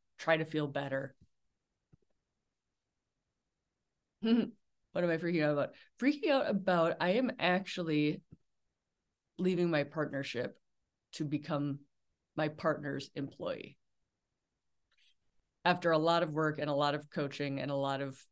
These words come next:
what's right with my life. Um, and I think if, I mean, I truly think I, if it wasn't for coaching, I would maybe not have done that. Um,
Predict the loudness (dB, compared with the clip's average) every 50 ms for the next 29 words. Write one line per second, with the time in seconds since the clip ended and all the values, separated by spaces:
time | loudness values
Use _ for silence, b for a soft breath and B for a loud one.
0 | _ _ -8 -4 -4 -4 -4 -4 -6 -4 -2 -2 -2 -4 -8 -8 -8 -6 -6 -4
1 | -4 -4 -4 -6 -10 -14 -20 _ B B B B B B B B B B B _
2 | _ _ -2 0 0 0 0 -2 -4 -6 -10 -14 _ _ _ _ _ _ _ _
3 | _ _ _ _ _ _ _ _ _ _ _ _ _ _ _ _ -20 -20 -20 _
4 | _ _ _ _ _ _ _ _ 0 0 0 2 2 2 2 2 2 2 2 4
5 | 4 4 4 2 2 0 -2 -4 -4 -4 -2 -4 -2 0 0 0 0 0 0 0
6 | 2 0 -2 -2 -8 -16 -20 _ _ _ -8 -6 -4 0 0 0 0 0 -2 -4
7 | -6 -8 -6 -4 -4 -4 -4 -2 -4 -4 -4 -4 -4 -4 -4 -4 -2 -2 -2 -2
8 | 0 0 0 0 -2 -6 -12 -20 _ _ _ _ _ _ _ _ _ _ _ _
9 | _ _ _ _ _ _ _ _ _ _ _ _ _ _ _ _ _ _ _ _
10 | 0 2 2 4 4 4 4 4 2 0 -2 -4 -6 -10 -14 -10 -8 -6 -6 -6
11 | -6 -8 -10 -12 -12 -14 -16 -20 -20 _ _ _ _ b b b b b b b
12 | b b b b b _ _ -4 0 0 2 0 0 0 -2 -4 -6 -8